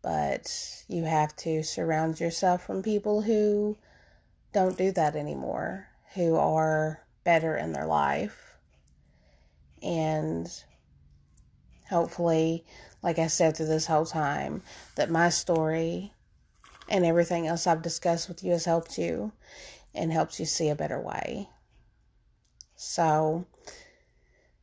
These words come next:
that's how recovery goes. It's a hard process, and it's, it gets easier, but at first it sucks, but it's always a battle. 'Cause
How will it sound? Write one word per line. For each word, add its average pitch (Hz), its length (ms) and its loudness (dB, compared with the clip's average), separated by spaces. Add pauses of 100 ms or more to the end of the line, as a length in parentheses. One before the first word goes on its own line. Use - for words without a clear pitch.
(340)
that's 160 240 2
how 170 180 6
recovery 190 500 0
goes. 208 640 2 (160)
It's - 180 -10
a 170 40 -2
hard 175 320 2
process, 214 760 4 (400)
and 165 320 0
it's, 165 420 -2 (760)
it 180 180 -4
gets 208 220 4
easier, 226 480 6
but 175 140 4
at 156 200 -2
first 220 500 0
it 240 160 -8
sucks, 262 440 -2
but 185 120 0
it's 175 160 0
always 196 500 6
a 190 40 -2
battle. 165 640 0 (920)
'Cause 175 340 4